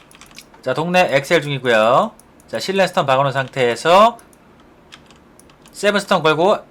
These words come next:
자, 지광이 엑셀. 자, 동네 더블 매지 나와 있는 상황. 셔츠 화력까지 나와 있고요. 코어 버프를 하나 날려야지 동네는 좀 편안하게 경기를 끌어갈 수 있는데 카운터 시전했-, 카운터 시전했습니다.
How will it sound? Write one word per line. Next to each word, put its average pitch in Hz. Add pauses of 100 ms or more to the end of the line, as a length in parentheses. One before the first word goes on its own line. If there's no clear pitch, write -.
(760)
자, 131
지광이 165
엑셀. 143 (500)
자, 139
동네 151
더블 190
매지 175
나와 117
있는 110
상황. 98
셔츠 190
화력까지 156
나와 101
있고요. 98
코어 185
버프를 170
하나 147
날려야지 139
동네는 113
좀 110
편안하게 151
경기를 107
끌어갈 147
수 -
있는데 123
카운터 220
시전했-, 185 (480)
카운터 262
시전했습니다. 135